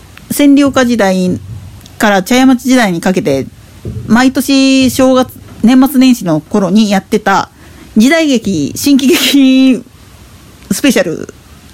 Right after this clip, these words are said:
の時で、この時は本当によっぽどのことがない限りは全員参加なっていうのがもう決まっていて、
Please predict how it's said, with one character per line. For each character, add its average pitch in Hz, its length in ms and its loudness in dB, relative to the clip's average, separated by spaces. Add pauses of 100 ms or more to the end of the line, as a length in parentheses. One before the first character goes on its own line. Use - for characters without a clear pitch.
(320)
の 247 160 2
時 220 220 -4
で、 - 120 -6 (300)
こ 403 160 -2
の 440 60 -4
時 392 200 -4
は 226 80 2
本 269 260 2
当 285 80 0
に 277 120 2 (720)
よ 294 140 2
っ - 120 -6
ぽ 453 100 2
ど 480 120 -2
の 480 100 -6
こ 453 100 -2
と 453 100 0
が 311 100 0
な 202 140 0
い 220 80 0
限 214 200 -2
り 185 100 -2
は 214 100 2
全 302 260 2
員 320 140 2
参 320 160 2
加 160 120 -6
な 185 100 0
っ 196 80 -4
て - 200 -2
い 208 80 4
う 214 180 4
の 196 140 -2
が 220 280 0 (800)
も 240 140 2
う - 20 -
決 302 120 -2
ま 311 100 2
っ 302 60 -6
て 269 100 -6
い 226 80 -4
て、 - 180 -2